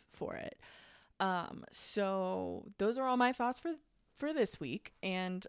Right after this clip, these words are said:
um, I just wanna remind you all that, um, there is a Patreon for this podcast. Um, I'm not trying to pitch you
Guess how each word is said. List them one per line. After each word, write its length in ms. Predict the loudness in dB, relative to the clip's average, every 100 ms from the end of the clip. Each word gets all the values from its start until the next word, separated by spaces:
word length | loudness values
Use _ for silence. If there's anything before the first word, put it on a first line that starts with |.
| -2
um, 300 | 0 2 0
I 100 | 0
just 200 | 0 2
wanna 160 | 4
remind 440 | 4 4 2 0 2
you 140 | 4
all 320 | 4 4 2 0
that, 360 | 2 2 0 0
um, 260 | 0 2 2
there 220 | 2 2
is 400 | 2 2 0 -4 -2
a 120 | -4
Patreon 680 | -2 -4 -2 -2 0 0 -2
for 280 | 2 2 2
this 180 | 0
podcast. 840 | -2 -4 -4 -2 -2 -2 -4 -8 -12 -18 -20 -20 -20 0
Um, 400 | 2 4 2 0 0
I'm 120 | 6
not 160 | 4
trying 260 | 4 2 2
to 60 | 2
pitch 340 | 0 0 0
you 680 | 0 2 0 0 -2 -4